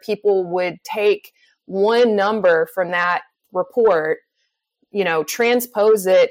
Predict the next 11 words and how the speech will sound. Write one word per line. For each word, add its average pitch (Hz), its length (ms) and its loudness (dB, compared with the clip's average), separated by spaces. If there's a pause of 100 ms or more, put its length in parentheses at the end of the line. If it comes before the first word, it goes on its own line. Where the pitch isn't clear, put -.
incorrectly, 202 1120 -2
and 185 140 -2
then 180 120 -2
share 214 380 2 (160)
it - 140 -4
all 190 200 4
across 180 360 -4
the 170 100 -6
internet. 143 400 -8 (220)
Um, 165 540 -6 (580)
so 220 500 2